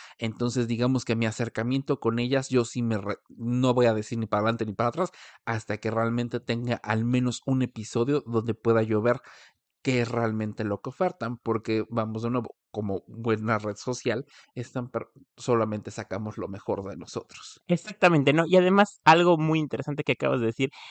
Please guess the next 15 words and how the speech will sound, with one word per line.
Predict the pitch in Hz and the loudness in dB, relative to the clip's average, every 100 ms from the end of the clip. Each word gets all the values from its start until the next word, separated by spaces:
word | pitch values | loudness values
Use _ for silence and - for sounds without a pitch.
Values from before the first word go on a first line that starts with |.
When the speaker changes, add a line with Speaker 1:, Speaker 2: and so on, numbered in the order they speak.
| - | 0
Speaker 2:
también | - 143 170 - | 6 8 6 6
otra | 196 - 190 | 4 8 8
de | |
las | 147 127 | 8 4
cosas | - 147 147 - | 2 4 4 4
que | 143 | 4
hemos | 143 135 | 4 2
aprendido | 123 117 123 131 | 4 4 6 6
de | 120 | 6
Drag | 110 113 120 | 8 6 4
Race | 120 123 - | 4 2 2
es | 151 - | -2 4
que | 185 | 4
muchas | 180 175 156 | 4 2 4
veces | 143 139 143 | 4 6 2